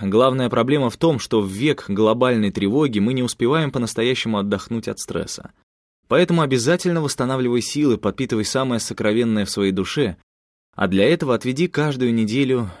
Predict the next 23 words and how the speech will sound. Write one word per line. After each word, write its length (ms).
период 400
покоя. 760
Назовём 680
его 460
еженедельными 920
каникулами, 800
чтобы 340
вернуться 440
к 60
простым 420
радостям 440
жизни, 360
к 60
радостям, 440
от 100
которого 440
ты, 240
наверное, 440
отказался 840
из-за 260
множества 500
повседневных 640
забот, 440